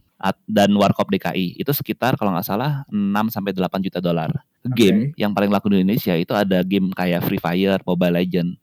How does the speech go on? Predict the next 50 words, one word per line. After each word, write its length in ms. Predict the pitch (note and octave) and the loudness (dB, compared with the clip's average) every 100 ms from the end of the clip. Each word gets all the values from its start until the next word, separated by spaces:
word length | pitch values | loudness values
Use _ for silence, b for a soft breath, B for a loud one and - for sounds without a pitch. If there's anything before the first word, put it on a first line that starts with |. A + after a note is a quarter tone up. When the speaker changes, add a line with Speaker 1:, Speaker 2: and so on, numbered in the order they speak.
| _ | _
Speaker 1:
Ini 160 | A2 C3 | 0 2
kan 160 | D#3 | 2
pasti 160 | D3 D3+ | 0 -2
semuanya 240 | B2 C3+ | -2 -2
pernah 160 | - F#2+ | 0 0
dengar 240 | F#2 G#2 | 2 0
kan. 80 | - F2 | -2 -2
Yang 160 | F#2 G2+ | 2 2
mungkin 160 | B2 | 2
jarang 320 | A2 F#2 F#2 | 2 2 2
dengar 240 | F#2+ D3+ G2+ | 2 0 0
adalah 240 | F2 G#2 | 0 0
revenue 320 | G#2 - F#2+ | -2 0 0
dia. 240 | F2 F#2 D#2 F#2 | 2 -2 -2 -2
Revenue 240 | - G2+ | 2 4
dia 160 | G2+ F#2 | 4 2
itu 240 | F#2 E3 | 0 2
dalam 240 | D3 G2 | 2 2
sebulan 560 | G2 F2+ G#2+ B2+ F#2 G#2 | 2 -2 0 2 2 0
mereka 240 | G2+ E3 | -2 0
bisa 240 | C3+ - F2 - | 0 -2 -4 -6
create 320 | - G2 B2+ D3 | -4 -2 -2 -4
enam 240 | - G2 A#2 | -6 -4 -4
sampai 240 | A2+ F2 | -6 -4
delapan 320 | F#2+ F2+ F2 | 0 0 0
juta 240 | F2 F2 E2+ | -4 -2 -4
dolar. 240 | D#2 D#2+ - - _ | -4 -6 -10 -16 _
Speaker 2:
Sebulan 640 | - - C3 B2+ C3 C3 A#2 A2+ | -14 -6 -4 -2 -2 -2 -6 -10
ya? 120 | A#2 _ _ - | -16 _ _ -10
Speaker 1:
Iya, 400 | F#2 E2+ - - | -6 -4 -6 -6
berarti 320 | F#2 A#2 A2 | -2 0 2
revenue-nya 400 | G2+ F#2+ F#2+ F#2 | 2 4 2 2
Dilan 240 | F#2+ F#2 | 2 4
dan 160 | F#2 F#2 | 4 2
Warkop, 480 | F#2 G2 - - - | 0 0 -2 -4 -4
eh, 80 | |
sorry, 160 | B2+ A#2+ | 0 2
tadi 160 | G#2 B2 | 4 4
Dilan 240 | B2 A#2 | 4 4
itu 160 | A2+ D3 | 4 2
lima 160 | A2 | 2
belas 80 | F#2+ | 0
jutaan 240 | - E2 | 0 0
dolar. 240 | F2+ E2+ - | 2 2 0
Jadi 240 | F#2 C#3 | -2 2
dalam 160 | C3 G#2 | 4 4
waktu 160 | G2+ | 2
dua 160 | G2 G2 | 2 4
bulan 240 | F#2+ F#2+ | 4 4
revenue-nya, 880 | F2+ G2 G2 F#2+ F#2+ F#2+ F#2+ F#2 G2+ | 4 2 2 4 4 4 2 0 -2